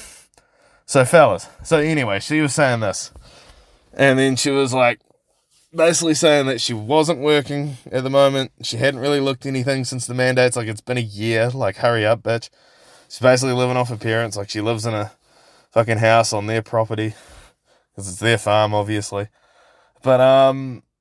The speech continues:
yeah, man, and she's, you know, at least in her thirties, clearly lying about her age. And, yeah, man,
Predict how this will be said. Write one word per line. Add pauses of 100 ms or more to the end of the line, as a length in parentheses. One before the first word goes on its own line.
(880)
yeah,
man,
and
she's, (120)
you
know,
at
least
in
her
thirties,
clearly
lying
about
her
age. (1900)
And, (320)
yeah,
man,